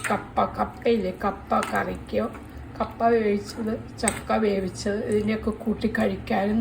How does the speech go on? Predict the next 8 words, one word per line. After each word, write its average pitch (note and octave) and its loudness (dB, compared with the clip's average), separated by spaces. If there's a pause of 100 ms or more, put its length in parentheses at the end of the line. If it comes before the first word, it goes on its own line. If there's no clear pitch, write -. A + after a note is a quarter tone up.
നല്ല, G3 0 (140)
ചോറിന് G3 2 (120)
നല്ലൊരു G3+ 2 (760)
കറിയാണ് G3 4
ഈ G#3 4 (100)
അയിലക്കറി. F#3 -4 (1300)
ഉണ്ടോ? D#3+ -6 (2250)
അയില G3 0